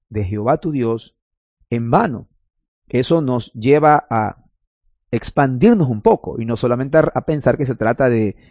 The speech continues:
de jurar en vano. No, eh, la importancia aquí es cómo se está usando el nombre de Dios.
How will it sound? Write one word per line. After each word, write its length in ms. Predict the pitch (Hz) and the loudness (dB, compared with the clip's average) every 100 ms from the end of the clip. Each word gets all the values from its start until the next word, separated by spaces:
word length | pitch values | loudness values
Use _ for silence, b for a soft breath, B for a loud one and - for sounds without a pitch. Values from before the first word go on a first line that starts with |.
| b | b
de 100 | 139 | 0
jurar 260 | 143 160 160 | 4 6 6
en 120 | 151 | 4
vano. 320 | 131 90 - _ _ _ | 2 0 -8 _ _ _
No, 260 | 123 107 98 | -6 -4 -4
eh, 400 | - 110 117 123 | -6 -4 -2 0
la 120 | 135 | 0
importancia 680 | 131 - 113 - 247 302 233 | 0 -2 -2 2 2 4 2
aquí 340 | - 139 127 | 2 0 4
es 220 | 160 - b b b - | 2 0 b b b 2
cómo 540 | 185 262 269 269 262 b b _ _ | 4 6 4 2 0 b b _ _
se 200 | - - | -4 0
está 200 | 131 - | 2 4
usando 720 | 202 196 208 196 120 113 151 - _ _ _ - | 2 4 2 2 0 -4 -4 -10 _ _ _ 2
el 420 | 147 143 131 143 | 2 2 -2 0
nombre 640 | 185 226 160 117 113 123 _ _ | 2 2 2 0 -2 -4 _ _
de 220 | - 123 110 | -6 -2 0
Dios. 440 | 98 - - _ | -2 -10 -16 _